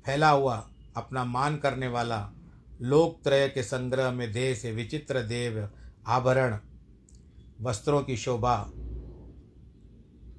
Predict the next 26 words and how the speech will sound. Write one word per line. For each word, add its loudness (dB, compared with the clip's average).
देश, 0
देह 4
का 4
वेश 0
अलंकार 0
किया, -6
अपनी -4
अपनी -6
कामना 0
से -4
वेद 2
गीत 2
में -4
मार्गों 2
में -2
पूछते -4
हुए -4
मनुष्यों 0
को -2
नख -2
रूप 0
चंद्रमा 4
की -4
किरणों -4
से -6
सुंदर, 0